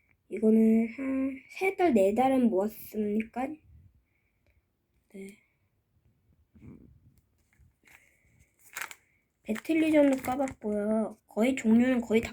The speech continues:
까봤어요. 리믹스, 클라이맥스. 네.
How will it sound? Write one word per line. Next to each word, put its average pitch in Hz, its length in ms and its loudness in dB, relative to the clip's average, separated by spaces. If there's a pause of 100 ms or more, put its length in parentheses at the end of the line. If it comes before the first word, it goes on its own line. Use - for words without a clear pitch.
(120)
까봤어요. 202 840 -4 (760)
리믹스, 233 380 -2
클라이맥스. 240 640 0 (1800)
네. 180 300 -18